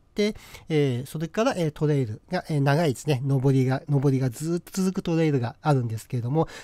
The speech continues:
林道に出るまでがですね、やっぱり結構我慢の区間というかですね、斜度もそこそこあって、場所によっては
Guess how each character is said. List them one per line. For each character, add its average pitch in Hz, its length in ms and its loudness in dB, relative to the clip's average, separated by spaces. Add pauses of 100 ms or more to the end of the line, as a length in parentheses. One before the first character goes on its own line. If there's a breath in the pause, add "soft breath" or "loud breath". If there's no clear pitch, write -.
(100)
林 285 320 0
道 311 160 -4
に 254 220 0
出 240 120 2
る 285 140 2
ま 196 120 2
で 165 100 2
が 143 80 0
で 131 100 -2
す - 100 -8
ね、 139 80 0
や 139 40 -2
っ 139 40 -6
ぱ - 100 -6
り 135 40 -2
結 175 200 -4
構 135 220 2
我 127 60 0
慢 180 480 4 (140)
の 143 140 4
区 - 140 -14
間 147 220 2
と 127 120 -2
い 127 100 4
う 127 60 2
か 117 80 -4
で 110 100 -6
す - 100 -10
ね、 135 160 0 (240 loud breath)
斜 247 180 0
度 220 40 2
も 147 140 0
そ - 180 -6
こ 220 160 -2
そ 196 160 0
こ 147 160 -2
あ 135 80 -2
っ 135 60 -4
て、 147 260 -2
場 147 160 0
所 220 140 -2
に 226 140 0
よ 226 100 0
っ - 20 -2
て - 160 -4
は 240 180 4